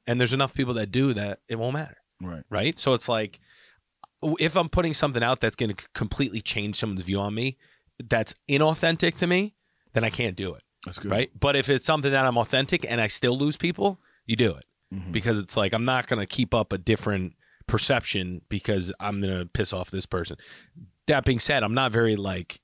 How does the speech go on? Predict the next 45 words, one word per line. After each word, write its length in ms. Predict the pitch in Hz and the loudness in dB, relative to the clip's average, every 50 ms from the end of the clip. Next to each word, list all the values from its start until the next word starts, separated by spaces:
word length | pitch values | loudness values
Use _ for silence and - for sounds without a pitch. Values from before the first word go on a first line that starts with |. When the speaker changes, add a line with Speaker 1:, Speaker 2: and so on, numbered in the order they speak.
| _ - | _ -2
Speaker 1:
polarizing 720 | - 151 170 160 120 92 90 87 85 85 90 87 98 101 | 0 2 2 2 2 0 -2 -4 -4 -4 -4 -4 -4 -2
to 80 | 98 95 | 2 4
what 160 | 104 107 95 | 4 4 4
I, 100 | 90 92 | 2 -2
what 240 | - 95 95 95 92 | -2 0 0 0 0
I 80 | 87 | 0
do 260 | 90 120 120 139 131 | -2 0 0 2 0
Speaker 2:
Right, 80 | 110 98 | 0 -2
Speaker 1:
because 240 | 101 95 87 104 98 | -4 -4 -4 -4 -4
Speaker 2:
right. 60 | 92 | -4
Speaker 1:
I 40 | 95 | -4
stay 240 | - - - 104 95 | -4 -4 -4 -4 -4
very 480 | 87 98 98 98 98 92 95 95 90 _ _ _ _ _ _ _ _ | -4 -6 -6 -6 -4 -4 -6 -6 -8 _ _ _ _ _ _ _ _
true 220 | - - - 151 135 | -4 0 0 0 0
to 60 | 120 | 0
me, 240 | 113 143 170 151 110 | 0 -2 -2 -2 -4
which 280 | 98 101 - - - - - | -6 -8 -10 -10 -12 -12 -6
I'm 160 | - 110 143 143 | -4 -4 -2 0
very 200 | 139 139 135 107 | 0 0 0 0
vanilla 400 | 98 98 98 104 107 104 87 82 | 0 -2 0 0 -2 -2 -2 -6
when 120 | 73 92 | -8 -10
it 80 | 90 - | -6 -4
comes 200 | - 107 98 87 | -4 -2 -2 -2
to 60 | 92 | -4
a 20 | |
lot 220 | 87 92 95 95 92 | -4 -2 -2 -2 -2
of 80 | 85 | -4
stuff. 340 | - - 82 80 78 - - _ _ _ _ _ _ _ - | -6 -6 -6 -6 -8 -10 -18 _ _ _ _ _ _ _ -6
Like, 160 | 113 95 95 | -4 -2 0
I, 120 | 107 107 107 110 92 | 0 0 -2 -4 -2
there's 160 | - 110 107 | 0 0 0
a 40 | 95 | 0
couple 220 | - - 120 120 127 | 0 0 0 0 0
things 240 | - 139 127 120 110 | 0 -2 -2 0 0
I 120 | 113 107 | 0 0
enjoy. 540 | 101 98 92 95 110 117 139 160 185 220 233 - - | 0 0 2 2 4 4 4 4 2 0 -2 -6 -6
Speaker 2:
You 240 | 127 98 85 - - - | -4 -4 -4 -4 -4 -2
eat 180 | 117 131 - - | -2 -2 0 0
pizza, 400 | 127 127 120 - 147 147 143 127 | -2 -2 -2 0 0 0 0 0
sell 480 | - - - - - - 127 123 127 | -2 -4 -4 -4 -2 0 2 2 4
real 160 | 123 131 135 | 4 4 4
estate, 380 | 135 127 - - 139 139 139 135 | 2 0 0 2 2 2 4 4
and 160 | 135 131 131 113 | 4 2 4 4
do 80 | 135 131 | 4 4
calves. 440 | 117 170 185 156 98 - - - | 4 4 4 4 2 0 -2 -4